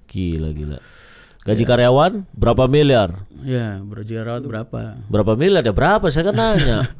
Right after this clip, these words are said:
Speaker 2: <laughs> Kalau sehari itu jalan seratus enam puluh, berarti tinggal dikalikan rata-rata dua ratus lima puluh.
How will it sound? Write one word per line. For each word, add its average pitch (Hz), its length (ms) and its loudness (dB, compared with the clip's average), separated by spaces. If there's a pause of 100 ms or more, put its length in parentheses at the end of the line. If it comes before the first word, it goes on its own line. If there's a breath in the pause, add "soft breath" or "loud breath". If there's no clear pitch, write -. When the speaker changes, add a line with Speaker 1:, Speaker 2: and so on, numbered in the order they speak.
(200)
Speaker 2:
<laughs> - 380 -12
Kalau 147 260 0
sehari 147 480 -2
itu 156 120 -6
jalan 139 280 -2
seratus 135 600 -8 (120)
enam 127 340 -4
puluh, 127 380 -4 (600 soft breath)
berarti 117 300 -8
tinggal 120 280 -4
dikalikan 110 560 -6
rata-rata 110 400 -10
dua 110 240 -6
ratus 101 240 -12
lima 104 240 -12
puluh. 110 360 -18